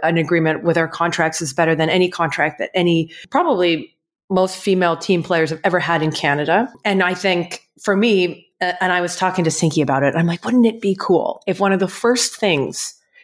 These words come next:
that we did after signing that contract is give some of that back?" And, like, talk about people, we've got, like, a, a Jordan who's,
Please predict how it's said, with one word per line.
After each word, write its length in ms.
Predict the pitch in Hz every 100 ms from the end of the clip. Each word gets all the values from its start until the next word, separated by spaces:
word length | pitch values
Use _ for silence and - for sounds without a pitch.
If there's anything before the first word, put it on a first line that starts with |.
| -
that 180 | 175 190
we 240 | 214 262
did 340 | 247 196 107 -
after 240 | 185 190 202
signing 340 | 196 190 196
that 140 | 180 -
contract 500 | - 156 151 135 -
is 100 | 160 151
give 200 | 165 180
some 260 | 180 165 151
of 80 | 139
that 180 | 135
back?" 380 | 131 110 - - _ - - - - -
And, 220 | 185 175
like, 280 | 160 156 -
talk 280 | - 185 185
about 520 | 175 156 151 - -
people, 340 | - 202 190 175
we've 140 | 226
got, 200 | 190 151
like, 180 | 151 139
a, 200 | 143 104 - _ _ -
a 80 |
Jordan 680 | 180 143 220 240 147 123 143 - _ _ 175
who's, 680 | 180 190 180 170 - -